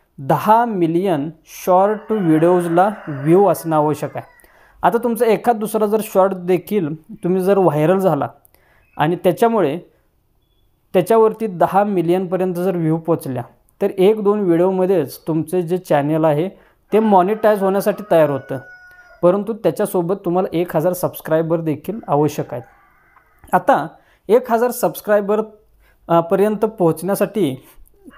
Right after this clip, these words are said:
अ, जरा पहिल्यांदा कठीण मेहनत किंवा जरा अडचणच येत असते, कारण नवीन जे चॅनेल्स असतात त्याच्यामध्ये व्हिडिओ जास्त प्रकारे टाकलेले नसतात, त्यामुळे प्रेक्षकांना ते आवडायला लागतात पहिल्यांदा,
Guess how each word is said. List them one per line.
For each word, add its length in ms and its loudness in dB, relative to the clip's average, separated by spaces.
अ, 360 2
जरा 160 4
पहिल्यांदा 520 0
कठीण 320 0
मेहनत 400 0
किंवा 420 0
जरा 400 2
अडचणच 460 -2
येत 180 -4
असते, 280 -10
कारण 420 2
नवीन 380 2
जे 80 2
चॅनेल्स 480 0
असतात 340 0
त्याच्यामध्ये 480 2
व्हिडिओ 500 2
जास्त 360 -2
प्रकारे 280 0
टाकलेले 300 -2
नसतात, 260 -2
त्यामुळे 280 0
प्रेक्षकांना 640 -2
ते 160 -2
आवडायला 440 2
लागतात 340 -2
पहिल्यांदा, 580 0